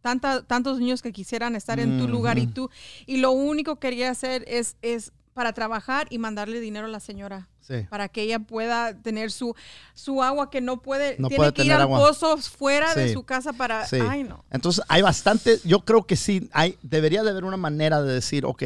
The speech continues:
Speaker 2: esta gente está haciendo este trabajo,
Speaker 1: Ujú.
Speaker 2: y esta gente está haciendo este trabajo y lo está haciendo bien. Lo van a hacer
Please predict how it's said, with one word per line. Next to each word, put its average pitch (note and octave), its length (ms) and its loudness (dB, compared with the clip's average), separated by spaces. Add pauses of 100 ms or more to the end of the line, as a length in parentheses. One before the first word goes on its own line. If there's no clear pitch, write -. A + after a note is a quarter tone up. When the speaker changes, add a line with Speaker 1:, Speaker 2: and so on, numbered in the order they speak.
(140)
Speaker 2:
esta D#3 280 0
gente F#3+ 260 0
está E3+ 140 -2
haciendo D#3 300 -2
este - 280 -4
trabajo, - 480 -8
Speaker 1:
Ujú. F#3+ 100 -8
Speaker 2:
y C#3 60 0
esta F3 180 -2
gente F3 240 -2
está D#3 160 -4
haciendo D3+ 300 -4
este - 160 -10
trabajo B2 340 -4
y B2+ 40 -2
lo G#2+ 60 -4
está A2 160 -8
haciendo A2+ 360 -4
bien. G#2 420 -4 (1120)
Lo C3+ 160 -4
van D#3 180 0
a G3+ 40 0
hacer G#3 480 2